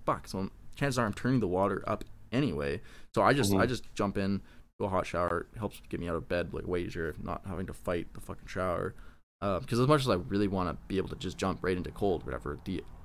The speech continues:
Speaker 1: ability for me to wake up and actually get my day started is more important than me taking a cold
Speaker 2: Mm-hmm,
Speaker 1: shower.
Speaker 2: mm-hmm, of course.
Speaker 1: Um, so I just do that, fake myself into that, just wash everything. It's, showers still take, like, two minutes or whatever. And then after
Speaker 2: Yeah.
Speaker 1: that, I just, I just take as long as I need in the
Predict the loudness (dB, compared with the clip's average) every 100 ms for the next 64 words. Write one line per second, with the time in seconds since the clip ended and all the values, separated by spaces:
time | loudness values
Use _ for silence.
0 | -6 0 4 6 6 2 0 0 2 0
1 | 2 2 2 -2 -4 -6 -6 -2 -2 -2
2 | -2 -6 -4 -2 -2 0 0 0 -2 -8
3 | -6 -6 -6 -8 4 8 8 8 6 4
4 | 2 -4 -12 -8 -8 -4 -6 -4 -6 -10
5 | -12 _ _ 2 4 4 0 -2 0 2
6 | 2 2 0 -12 -4 -4 -2 -6 -6 -4
7 | -2 -2 -6 -6 2 2 0 -4 -6 -4
8 | -4 -4 -2 0 2 2 0 -2 -6 -8
9 | -6 -6 -8 -10 -10 -10 -12 -18 _ _
10 | -2 -2 0 0 0 0 -2 -6 -10 -10
11 | -10 -8 -10 -10 -10 -8 -8 -8 -8 -8
12 | -10